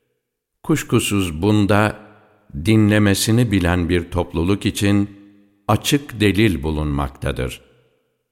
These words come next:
Sizin için sağmal hayvanlarda da kesin olarak ibret vardır.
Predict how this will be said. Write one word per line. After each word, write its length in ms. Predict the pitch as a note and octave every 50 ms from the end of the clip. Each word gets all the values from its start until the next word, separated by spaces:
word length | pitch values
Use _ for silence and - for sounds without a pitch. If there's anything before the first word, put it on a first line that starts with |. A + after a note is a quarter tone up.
| _ -
Sizin 500 | - - - - B2 A#2+ A2+ D#3 F3+ D#3
için 560 | B2+ - - - A2+ G#2+ G#2 G2+ G#2 - - - - - _ _ _ _ _ -
sağmal 680 | - - - - G2 G#2+ A2+ A2+ A2+ A#2+ C3+ D3 D3 B2+
hayvanlarda 880 | G2 G2 G2 G2 F#2+ G#2 G2+ G2+ G2 G2 G2 G2 F#2 F2 G#2+ A2 F#2+
da 260 | F2+ F2 E2+ D2+ B1 - - - _ -
kesin 420 | - A#2+ A#2+ A#2+ B2 - D3 D#3 B2+
olarak 580 | F#2+ G2 G2 G2 F#2+ F#2 F2 E2 - D#2 -
ibret 440 | E2+ E2 D#2+ E2 F2 E2 D2+ - -
vardır. 500 | C#2 C#2 C#2+ C#2+ C2+ C#2+ C2+ B1 - -